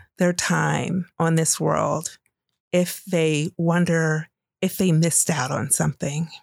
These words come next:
And I know that I have not missed out because I have friendships that I have built over decades. It's because we have a relationship that is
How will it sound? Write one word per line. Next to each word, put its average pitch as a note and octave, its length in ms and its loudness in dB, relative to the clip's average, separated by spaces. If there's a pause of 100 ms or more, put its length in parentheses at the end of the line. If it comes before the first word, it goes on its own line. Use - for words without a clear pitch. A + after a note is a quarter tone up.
(240)
And D#3+ 440 0
I F3 140 0
know E3+ 280 2
that D#3 180 0
I D#3+ 160 0
have D#3 280 -2
not C#3+ 300 -4 (100)
missed D3 320 0
out - 600 -6
because D3+ 840 -2
I D#3+ 100 2
have D#3 720 -2
friendships G3 760 0
that D#3+ 180 -2
I D3 320 0
have D#3 380 -2
built E3 500 -2 (140)
over D#3 720 2 (100)
decades. - 840 0 (160)
It's F3+ 240 2
because E3 480 0
we E3 80 -2
have D#3 240 0
a C#3+ 60 -2
relationship C#3+ 760 0 (160)
that E3+ 260 0
is D3 420 2